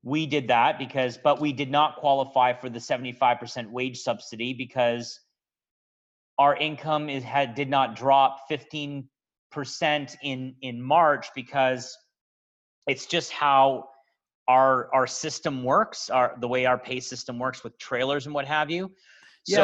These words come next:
Speaker 1: So
Speaker 2: with that decrease in, in all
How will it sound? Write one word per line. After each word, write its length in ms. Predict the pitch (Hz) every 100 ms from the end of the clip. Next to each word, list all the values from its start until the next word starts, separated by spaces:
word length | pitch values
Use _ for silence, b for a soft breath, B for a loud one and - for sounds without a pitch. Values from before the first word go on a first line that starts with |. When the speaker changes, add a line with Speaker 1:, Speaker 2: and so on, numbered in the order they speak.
| 139
Speaker 1:
So 100 | 135
Speaker 2:
with 180 | 170 170
that 280 | 165 127 120
decrease 680 | 151 170 - 170 139 -
in, 380 | 143 135 127 113
in 400 | 139 135 127 117 -
all 600 | 135 139 139 131 117